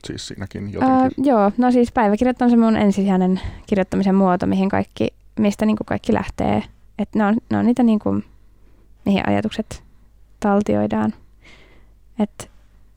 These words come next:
Speaker 2: ö, niin. Toki niinku ajatus lauluun voi syntyä myös silleen ihan jotenkin irrallaan niistä, mut sitten siinä vaiheessa, kun rupean työstään, niin kaivan kyllä yleensä aina sen hetkisen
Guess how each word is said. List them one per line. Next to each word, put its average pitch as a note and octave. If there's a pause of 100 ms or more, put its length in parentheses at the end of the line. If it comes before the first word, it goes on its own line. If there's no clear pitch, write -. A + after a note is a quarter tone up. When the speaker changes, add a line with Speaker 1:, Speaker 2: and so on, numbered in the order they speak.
Speaker 2:
ö, A#3 (1080)
niin. G3 (1120)
Toki G3
niinku F#3
ajatus G3
lauluun F#3+
voi G3
syntyä G3+
myös G#3+
silleen A3
ihan A3
jotenkin A#3 (680)
irrallaan F#3+
niistä, -
mut G3+
sitten -
siinä F#3+
vaiheessa, G3
kun G3+
rupean G3
työstään, -
niin G#3
kaivan G#3
kyllä G#3+
yleensä A3
aina A3 (580)
sen G3
hetkisen A3